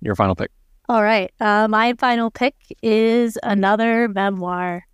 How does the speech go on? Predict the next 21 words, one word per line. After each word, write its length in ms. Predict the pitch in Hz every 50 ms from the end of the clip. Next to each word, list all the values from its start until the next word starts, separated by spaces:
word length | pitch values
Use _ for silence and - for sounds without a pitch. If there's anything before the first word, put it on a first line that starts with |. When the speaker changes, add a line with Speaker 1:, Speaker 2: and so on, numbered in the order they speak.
| _ _ _ _ _ _ _ _ -
Speaker 2:
I 100 | 226 240
do 160 | 240 226 220 202
really 240 | 202 190 190 190
like 260 | 190 185 185 185 - -
memoirs. 580 | 185 185 190 180 175 180 - 220 - - - _ _ _ _ _ _ _ _ _ -
Um, 420 | 240 226 202 190 202 214 214 220 _ _ _ _
so 220 | - - 262 240
this 260 | 226 240 254 - -
one 240 | - 240 226 226 233
is, 420 | 208 - 208 208 202 202 208 - -
of 140 | 196 -
course, 440 | - - 202 202 190 196 190 - - _ _ _
Fun 300 | - - 233 214 220 220
Home 400 | 208 233 226 226 226 226 226 220
by 200 | 208 196 190 190
Alison 460 | 190 196 196 202 208 - - 214 208
Bechdel, 520 | 196 180 175 _ - 196 190 196 208 214 - _ _ _ _ _ _ _ _ _ _ _ _ _ _ -
which 320 | - 202 202 - - - -
I 200 | - 214 202 208
just 400 | 190 - 214 202 196 - - -
adore. 640 | - 220 220 - - 190 190 190 190 190 214 214